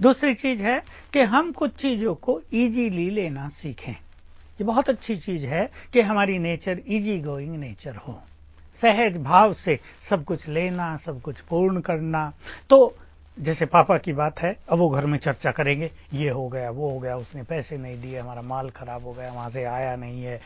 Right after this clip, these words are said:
रोक लिया है, या टैक्स वाले आ गए थे, ये गड़बड़ कर दी।" अब इसमें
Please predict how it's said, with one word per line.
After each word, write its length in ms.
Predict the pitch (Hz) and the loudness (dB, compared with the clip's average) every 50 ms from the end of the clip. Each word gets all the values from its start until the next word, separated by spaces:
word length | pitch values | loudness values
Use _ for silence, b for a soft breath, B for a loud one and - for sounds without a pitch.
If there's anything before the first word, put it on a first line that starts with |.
| B B B B B | B B B B B
रोक 260 | 143 160 156 123 - | 2 2 2 0 -2
लिया 300 | 151 139 139 139 135 131 | -4 -4 -4 -4 -4 -4
है, 220 | 123 123 127 127 127 | -4 -4 -4 -4 -2
या 120 | 127 123 | -4 -4
टैक्स 360 | 117 - 143 143 - - - | -2 0 0 0 0 -2 -6
वाले 240 | 139 123 120 123 127 | -6 -6 -4 -4 -4
आ 140 | 127 120 123 | -6 -6 -6
गए 200 | 123 127 127 120 | -8 -8 -10 -10
थे, 140 | - - 131 | -10 -10 -8
ये 220 | 120 120 135 147 | -6 -6 -6 -4
गड़बड़ 340 | 139 139 123 123 123 120 110 | -4 -6 -6 -8 -8 -10 -10
कर 140 | - - 120 | -10 -12 -12
दी।" 160 | 113 117 123 - - - - - | -10 -12 -14 -14 -14 -4 0 2
अब 80 | 240 226 | 4 4
इसमें 320 | 220 - - 220 254 302 | 2 2 0 0 0 0